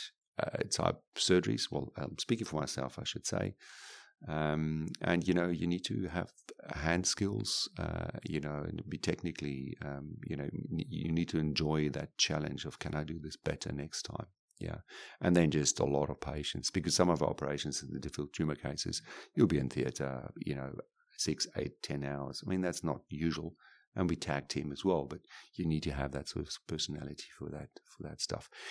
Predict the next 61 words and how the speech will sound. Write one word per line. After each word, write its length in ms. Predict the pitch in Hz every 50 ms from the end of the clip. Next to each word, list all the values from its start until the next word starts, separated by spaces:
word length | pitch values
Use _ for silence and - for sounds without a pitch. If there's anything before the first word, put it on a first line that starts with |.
| - - - - - - -
The 120 | 104 101
other 120 | 98 92 78
thing 220 | 85 92 90 87
that, 380 | 85 82 78 - - - - -
that, 320 | 87 80 78 - - -
that 200 | - 82 78 -
comes 240 | - 82 82 85 76
a 40 | 78
lot 200 | 73 76 76 -
to 100 | - 80
us 180 | 80 76 73 -
is 220 | 76 73 - -
a 100 | - 82
lot 220 | 80 78 82 90
of 100 | 101 95
life 300 | - 78 78 73 76 -
and 100 | - 71
death 180 | - 67 69 -
stuff 280 | - - - - - -
for 200 | - - - -
us. 140 | - -
So 380 | - - - - - 76 76 78
on 80 | 78 76
a 80 | 76 76
weekend 320 | 76 80 80 - 78 76
on 100 | 71 71
call, 400 | - - 73 78 76 73 71 - - - - - - _ _ -
we 200 | - 85 85 87
are 40 | 82
the 60 | 76
ones 200 | 73 67 69 -
that 100 | 73 71
get 160 | - 69 65
rung 260 | 71 73 73 73 73
with 140 | 71 71 71
somebody 320 | - - 71 73 73 71 69
with 80 | -
a 40 | -
devastating 520 | - 76 76 73 71 - - - - 69
head 240 | 69 69 73 73 -
injury 260 | 76 73 71 67 69
and 100 | 71 73
stuff. 300 | - - - - - -
And 140 | - - 95
you 80 | 87 85
do 160 | 85 90 90
make, 280 | 82 73 71 69 69 -
need 120 | 78 71
to 80 | 76 73
make 220 | 71 71 - -
these 200 | 78 73 - - 71 71 - -
decisions. 640 | - 80 - - - 76 69 67 69 69 - - - -
Is 120 | - 71 73
it, 160 | 73 65 - - - - - - - - _
is 160 | - 85 82 80
it 80 | 80
in 80 | 73 76
the 60 | 73
patient's 440 | - - 78 78 76 - 78 76 -
best 280 | - 87 78 78 - - 82
interest 500 | 78 71 - - 78 - - - -